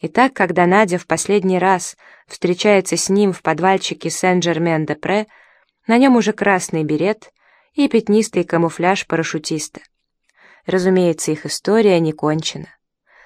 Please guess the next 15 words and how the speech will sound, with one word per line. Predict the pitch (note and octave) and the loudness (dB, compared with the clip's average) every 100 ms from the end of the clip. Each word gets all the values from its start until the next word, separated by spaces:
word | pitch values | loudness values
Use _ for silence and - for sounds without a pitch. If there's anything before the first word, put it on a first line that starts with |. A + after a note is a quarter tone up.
| - | -20
Стефан | - C#4+ B3+ A#3 | 0 0 4 2
увозит | A3 A#3+ A3+ E3+ | 4 4 2 0
с | - | -2
собой | E3 E3+ | 0 0
фотографию | E3 D#3 D3 C#3+ F#3 A3 - F#3+ F3+ _ _ | 0 -2 -2 2 2 2 -2 -6 -6 _ _
своей | - G#3+ G3 D#3+ D#3 | -6 0 2 2 0
милой. | D#3 D#3 C#3+ - _ _ _ _ _ _ - | 0 -2 -4 -10 _ _ _ _ _ _ -2
Он | C4+ | 2
обещает | A#3 A3+ - A#3 A3+ | 2 2 2 2 2
писать | G3 - G3+ A3+ A#3 | -2 0 2 2 0
ей | D#3+ | -4
каждый | D#3 E3+ E3 D3+ D3+ | -2 0 0 -2 0
день | F3 F#3 | 0 2
и | E3+ | 0
вернуться. | D#3+ D#3+ F#3 F#3 - | -2 -2 -6 -8 -12